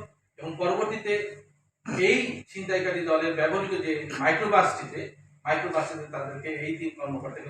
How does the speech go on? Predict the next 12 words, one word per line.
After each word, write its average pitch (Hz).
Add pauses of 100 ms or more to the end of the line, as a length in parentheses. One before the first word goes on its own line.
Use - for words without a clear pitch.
উঠিয়ে -
নেয় - (800)
এবং 170 (100)
এরপরে 214 (320)
তাদেরকে 175 (180)
বিভিন্নভাবে 170 (100)
শারীরিকভাবেও 175 (140)
তাদেরকে 143
লাঞ্ছিত - (100)
করে - (1120)
এবং 180 (220)
প্রায় 170